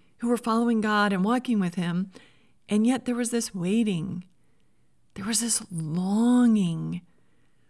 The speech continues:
for wrongs to be righted, for light in a dark world, for truth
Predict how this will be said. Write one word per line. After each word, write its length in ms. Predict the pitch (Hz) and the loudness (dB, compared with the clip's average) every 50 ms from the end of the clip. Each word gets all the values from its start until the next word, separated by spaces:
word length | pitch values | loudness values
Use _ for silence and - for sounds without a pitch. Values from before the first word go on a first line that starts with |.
| _ _ - | _ _ -10
for 180 | - - 180 | -4 -2 -2
wrongs 500 | 165 175 190 202 214 226 226 220 214 208 | 0 0 2 2 4 6 6 4 4 0
to 140 | - - 202 | -2 -2 0
be 160 | 190 196 196 | 0 2 2
righted, 600 | 180 175 170 175 175 165 165 160 156 151 - - - - - - _ _ _ _ _ _ _ _ _ _ _ _ | 0 0 0 0 -2 -2 -4 -4 -6 -6 -8 -8 -10 -12 -18 -20 _ _ _ _ _ _ _ _ _ _ _ _
for 180 | - - 196 196 | -4 0 2 2
light 300 | 190 208 220 254 277 233 | 4 4 4 4 4 6
in 120 | 262 240 | 6 6
a 60 | 247 | 6
dark 320 | 226 220 226 208 202 202 - | 6 4 2 0 0 -2 -4
world, 540 | 180 180 175 165 165 165 165 190 202 208 180 - _ _ _ _ _ _ _ _ _ _ _ _ _ - - | -4 -2 -2 -2 -2 -4 -4 -6 -6 -8 -8 -12 _ _ _ _ _ _ _ _ _ _ _ _ _ -20 -20
for 220 | - - - 240 220 | -14 -8 -4 -4 -4
truth 960 | - - - - - - 233 269 320 339 294 247 - - - - - - | -4 -4 -6 -6 0 4 6 8 8 8 6 4 -2 -6 -12 -16 -18 -20